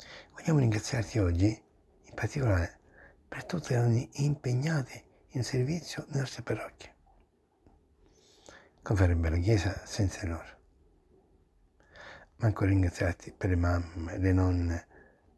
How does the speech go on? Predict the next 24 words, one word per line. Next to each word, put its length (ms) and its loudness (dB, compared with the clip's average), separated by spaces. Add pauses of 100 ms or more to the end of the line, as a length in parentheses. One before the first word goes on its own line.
le 100 -12
religiose, 720 0 (1040)
che 140 -2
in 40 2
famiglia 300 2
e 60 4
in 60 -2
parrocchia 560 -4 (600)
ci 120 -4
hanno 80 4
aiutato 260 2
a 80 2
conoscerti, 720 -6
ad 80 4
amarti, 500 2 (840)
a 80 -14
riconoscere 920 2
i 60 -12
fratelli 400 -4
poveri 280 -4
e 40 -12
sofferenti. 680 -8 (3500)
Tutte 360 0
loro, 400 0